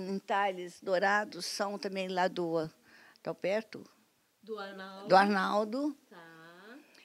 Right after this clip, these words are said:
Speaker 1: E essas peças são minhas, da minha casa.
Speaker 2: Você trouxe essas peças? São suas?
Speaker 1: São do meu quarto. <laughs>
Speaker 2: Ah,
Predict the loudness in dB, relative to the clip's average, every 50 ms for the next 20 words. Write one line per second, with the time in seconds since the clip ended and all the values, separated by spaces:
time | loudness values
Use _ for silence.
0 | _ _ 2 10 12 12 12 12 10 8 6 0 -2 -2 -4 2 4 6 6 6
1 | 2 0 -6 -8 -8 -8 -10 -12 -14 -18 _ _ -14 -12 -10 -10 -10 -12 -14 -14
2 | -16 -16 -16 -14 -14 -14 -14 -14 -14 -16 -18 -18 -18 -20 -20 -16 -14 -12 -8 4
3 | 4 4 10 12 12 12 12 12 12 12 8 8 8 4 8 10 12 12 12 12
4 | 12 10 6 6 6 6 6 10 12 12 12 12 12 12 10 8 4 -2 -8 -12
5 | -2 2 2 4 4 6 6 6 6 6 6 8 10 10 8 8 4 -4 -6 -4
6 | -2 0 0 0 0 0 -2 -2 -2 -2 -4 -10 -10 -10 -12 -10 -10 -8 -6 -6
7 | -4 -4 -4 -6